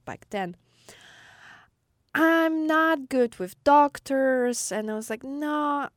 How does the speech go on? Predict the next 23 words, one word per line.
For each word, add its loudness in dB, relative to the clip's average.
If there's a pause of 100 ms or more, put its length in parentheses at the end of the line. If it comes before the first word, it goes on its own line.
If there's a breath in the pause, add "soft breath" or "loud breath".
And, -6 (520)
but -4 (260)
never 2
had -10
an -10
answer. -12 (840)
I -2
never -2
had -10
an -8
answer. -10
Who -8
do -10
you -6
want -12
to -20
be -14
when -12
you -14
grow -8
up? -2 (720 loud breath)
And -8
then 6